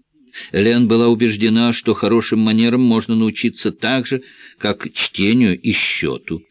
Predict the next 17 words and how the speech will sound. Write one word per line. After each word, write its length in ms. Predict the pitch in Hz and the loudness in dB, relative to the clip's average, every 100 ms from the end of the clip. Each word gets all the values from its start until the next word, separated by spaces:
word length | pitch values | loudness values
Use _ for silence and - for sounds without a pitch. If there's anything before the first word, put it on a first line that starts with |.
| - - | -16 -6
и 80 | - | -4
что 160 | - | 0
любой 240 | 113 107 113 | 2 2 0
человек, 400 | - 110 139 - | 0 2 0 -2
стоит 360 | - 82 73 | -4 -2 -2
ему 120 | 85 | -6
только 280 | 73 71 - | -6 -8 -8
захотеть, 560 | 82 80 78 - 202 - - - | -10 -8 -6 -2 -2 -4 -20 -14
способен 680 | - - 95 - 143 165 | -10 -6 -4 -2 -2 -2
за 120 | 85 78 | -6 -8
несколько 400 | 73 - 73 85 | -10 -12 -8 -4
месяцев 440 | 120 - - - - - | -4 -6 -8 -10 -12 -10
усвоить 580 | 95 - 90 87 - - | -8 -4 -2 -2 -4 -2
то, 160 | 139 | -2
на 100 | 156 | 0
что 200 | 80 92 | -4 -6
целым 680 | 80 - - 113 151 156 143 | -6 -8 -2 0 2 0 -4